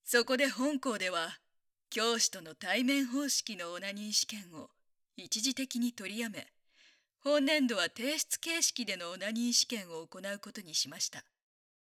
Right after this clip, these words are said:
あなたたちは配布された容器に夜のオナニーで出したザーメンを規定の量まで。って、おい、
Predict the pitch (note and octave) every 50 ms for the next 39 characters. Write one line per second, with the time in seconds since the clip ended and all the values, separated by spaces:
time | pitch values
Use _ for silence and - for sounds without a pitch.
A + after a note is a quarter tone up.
0 | _ _ _ _ _ _ _ _ _ _ _ _ _ _ _ _ G#3 G#3+ G#3+ A#3+
1 | C4 - A#3+ - G#3 G3+ - F3+ F3+ E3+ E3 - - G#3 G#3 B3 B3+ B3+ - -
2 | - B3+ B3 B3+ B3 C4 C4 B3+ B3+ C4 C4 B3+ - - F#3 E3 E3+ C#3+ - -
3 | _ - - - _ _ _ - B3 D4 D#4 D#4 C#4 A3+ G3+ F3+ F3+ A3 A#3+ A#3+
4 | G3+ F#3+ F3+ E3+ E3+ D#3+ F3+ - G3 G#3+ A3 - - F3+ D#3+ - G3 G#3 G#3 G3
5 | F#3+ F3 E3+ E3+ E3 D#3+ D#3+ _ - - - C4+ C#4+ D4+ C#4+ C#4+ C#4+ C#4 C#4 C#4+
6 | C4+ A3 F3 D3+ D3+ - - - - - - - - - - _ _ _ _ _
7 | _ _ _ _ _ _ _ _ _ _ _ _ _ _ - D3 C3 D3 D#3+ F#3
8 | G#3+ A#3+ D#4 A4 A4+ D4+ -